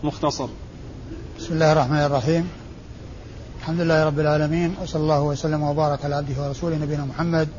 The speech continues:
Speaker 2: وعلى آله وأصحابه أجمعين، أما بعد. يقول النسائي رحمه الله: "النياحة على الميت"،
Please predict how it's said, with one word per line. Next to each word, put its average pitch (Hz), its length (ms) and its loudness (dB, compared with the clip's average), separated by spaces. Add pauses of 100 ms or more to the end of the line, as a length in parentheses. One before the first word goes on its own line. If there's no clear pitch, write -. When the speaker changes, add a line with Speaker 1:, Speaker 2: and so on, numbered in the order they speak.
(880)
Speaker 2:
وعلى 156 400 6
آله 151 220 4
وأصحابه 143 540 2
أجمعين، 147 320 0
أما 147 200 0
بعد. 156 260 4 (1300)
يقول 175 200 2
النسائي 160 320 2
رحمه 143 340 2
الله: 151 320 4
"النياحة 151 400 4
على 143 140 4
الميت"، 147 320 2